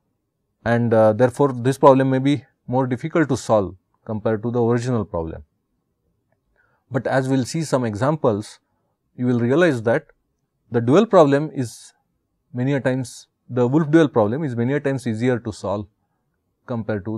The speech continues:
the primal problem. Although there is no rule that, uh, every time one has to solve the dual problem, but sometimes the, it becomes easier to solve the dual problem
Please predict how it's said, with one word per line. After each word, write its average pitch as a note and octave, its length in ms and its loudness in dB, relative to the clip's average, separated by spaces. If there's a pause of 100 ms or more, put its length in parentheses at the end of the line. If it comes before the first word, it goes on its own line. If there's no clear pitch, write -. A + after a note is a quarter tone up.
the A#2+ 80 -8
primal E2 360 -2
problem. D#2+ 360 -8
Although B2+ 260 2
there C3 180 4
is B2+ 120 -2
no D#3 320 -2 (160)
rule C#3+ 320 0
that, A#2+ 300 0 (600)
uh, G2+ 300 -4 (180)
every A#2+ 240 -2
time C3 180 0
one A2+ 140 -2
has A#2 220 -6
to A2 280 -8 (380)
solve F#2+ 200 -6
the G2 80 -4
dual G2 260 -6
problem, F#2+ 400 -8 (800)
but C#3+ 340 0 (640)
sometimes C3+ 480 -2
the, A#2+ 240 0 (120)
it A2 60 -10
becomes A#2+ 360 -6
easier A#2 260 0
to A#2+ 140 -6
solve G#2+ 240 -2
the G#2 60 -4
dual F#2+ 260 -4
problem F2+ 440 -8